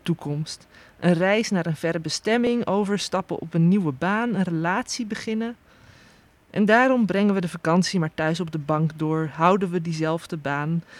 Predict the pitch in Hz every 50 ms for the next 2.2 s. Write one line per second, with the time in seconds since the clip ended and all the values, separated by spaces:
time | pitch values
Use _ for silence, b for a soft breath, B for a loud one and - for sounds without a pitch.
0 | B B B B B - 180 185 196 208 208 190 185 156 151 147 165 170 180 185
1 | 160 156 156 - - 139 - - - - 165 - - - - 143 143 143 160 -
2 | - - -